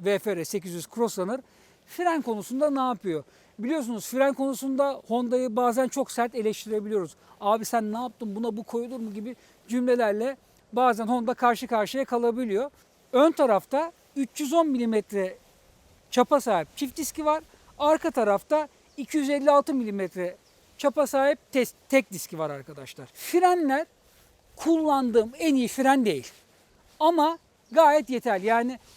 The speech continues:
ortalamanın oldukça üzerinde bir fren. Kullandığım en iyi fren bu değil. Ama en iyi yarışacak,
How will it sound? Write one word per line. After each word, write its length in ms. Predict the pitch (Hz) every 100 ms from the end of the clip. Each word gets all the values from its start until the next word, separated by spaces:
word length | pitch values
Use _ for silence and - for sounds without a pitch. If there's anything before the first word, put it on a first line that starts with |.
| _ 233
ortalamanın 800 | 226 240 285 302 311 320 320 247 _
oldukça 540 | 254 262 262 359 -
üzerinde 580 | 294 226 262 269 262 247
bir 100 | 196
fren. 340 | - 202 285 330 _ - - - -
Kullandığım 600 | 370 381 403 403 415 415
en 100 | 403
iyi 140 | 381
fren 340 | 302 381 370 370
bu 120 | 320
değil. 240 | 294 156 - - - - - - - 330
Ama 380 | 370 381 381 - -
en 200 | 381 392
iyi 280 | 349 359 392 359 - - -
yarışacak, 580 | 208 311 330 311 330